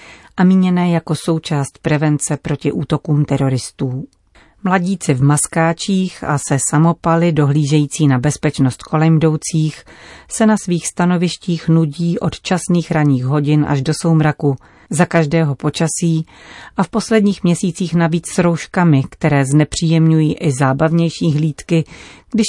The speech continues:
jim velitelé čas od času dopřejí dámskou společnost. Jedna z takových hlídek stojí také kousek od Peruginovy brány,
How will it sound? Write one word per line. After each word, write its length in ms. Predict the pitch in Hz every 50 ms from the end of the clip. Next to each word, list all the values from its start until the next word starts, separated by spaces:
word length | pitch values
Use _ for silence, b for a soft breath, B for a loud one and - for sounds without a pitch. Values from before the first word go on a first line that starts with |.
| -
jim 140 | 151 135 135
velitelé 580 | 123 147 151 156 147 - - 156 151 147 147 143
čas 260 | - - 151 - - -
od 140 | 170 160 -
času 380 | - 170 151 - - - 151
dopřejí 560 | 135 135 139 - - - 151 139 139 139 143
dámskou 460 | 131 143 131 123 127 - - - 139 139
společnost. 960 | - - - 143 131 123 120 - - 139 135 127 123 - - - - - - - - _ _ _ _ _ _ _ -
Jedna 220 | 226 208 247 240
z 80 | - -
takových 480 | - 208 - - 226 220 202 160 131
hlídek 500 | 139 156 160 160 156 135 165 180 180 -
stojí 300 | - - - 151 147 147
také 320 | - 156 143 - 156 143 143
kousek 480 | - - 151 147 - - 160 147 -
od 100 | 165 156 - - -
Peruginovy 640 | 160 147 147 151 147 135 156 156 156 151 151 160 147
brány, 540 | 139 151 151 147 143 139 143 139 135 131